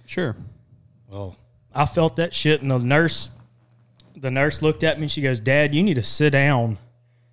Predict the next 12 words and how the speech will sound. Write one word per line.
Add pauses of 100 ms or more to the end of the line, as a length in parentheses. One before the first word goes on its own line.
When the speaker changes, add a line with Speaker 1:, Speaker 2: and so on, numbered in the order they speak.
(140)
Speaker 2:
And
I
was
like, (720)
"Okay." (200)
So
I
went
to
sit
down,
and